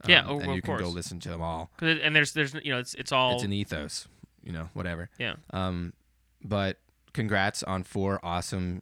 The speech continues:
Speaker 2: years of doing that at Beer City Media. Um, that's, that's Larry's.
Speaker 1: Mm-hmm.
Speaker 2: Um, he's got other, um, podcasts that he has out there. It's called Beer,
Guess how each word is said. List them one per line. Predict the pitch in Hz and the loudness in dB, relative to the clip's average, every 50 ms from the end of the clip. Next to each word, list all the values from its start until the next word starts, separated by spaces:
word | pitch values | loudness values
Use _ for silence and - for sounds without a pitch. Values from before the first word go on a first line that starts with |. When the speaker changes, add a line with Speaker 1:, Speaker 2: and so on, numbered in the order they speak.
| _ - | _ -10
Speaker 2:
years | 90 90 87 85 87 98 104 104 - - | -8 -4 -2 -2 0 0 -2 -2 -6 -8
of | - 90 85 85 87 87 | -6 -6 -6 -6 -6 -6
doing | 87 90 87 87 92 | -6 -4 -2 -2 -2
that | 92 95 98 101 - | -2 -2 -2 -2 -4
at | 95 90 87 | -6 -8 -6
Beer | 90 90 87 | -4 -4 -4
City | - - 92 87 85 | -2 -4 -6 -6 -6
Media. | 85 85 85 95 101 104 104 - _ _ _ _ _ _ _ _ _ _ - | -6 -6 -2 -2 -2 -2 -2 -4 _ _ _ _ _ _ _ _ _ _ -4
Um, | 104 92 90 87 85 85 82 82 82 117 147 - _ _ _ - | -2 0 0 0 0 -2 -2 -4 -6 -8 -10 -14 _ _ _ -8
that's, | 101 90 - - | -6 -6 -6 -6
that's | - - 90 82 80 - - | -6 -4 -4 -4 -4 -6 -6
Larry's. | 87 85 82 82 87 85 87 85 - - - | -6 -6 -6 -6 -6 -8 -8 -8 -10 -10 -10
Speaker 1:
Mm-hmm. | 143 139 123 117 - - - | -10 -10 -10 -10 -12 -12 -12
Speaker 2:
Um, | 90 82 85 85 90 92 101 131 160 - _ _ _ _ _ _ _ _ _ _ - - | -10 -8 -8 -8 -8 -8 -10 -12 -14 -18 _ _ _ _ _ _ _ _ _ _ -8 -6
he's | 117 104 - | -6 -4 -2
got | 107 95 90 | -2 -2 -2
other, | 87 87 90 87 85 87 101 - _ _ _ - - | -2 -2 -2 -2 -4 -4 -6 -12 _ _ _ -16 -14
um, | - 65 57 65 - - _ _ _ _ _ _ _ _ _ _ - | -14 -12 -12 -14 -14 -16 _ _ _ _ _ _ _ _ _ _ -8
podcasts | - 87 87 - 92 85 87 - - - - | -8 -6 -6 -6 -6 -6 -6 -8 -10 -14 -10
that | - 87 85 | -10 -8 -8
he | 87 | -6
has | 90 87 87 85 | -6 -6 -6 -6
out | 85 85 85 - | -8 -10 -10 -6
there. | - 87 85 92 - _ | -6 -4 -4 -6 -8 _
It's | - - | -14 -12
called | 98 92 90 | -12 -12 -8
Beer, | 90 90 87 | -8 -8 -6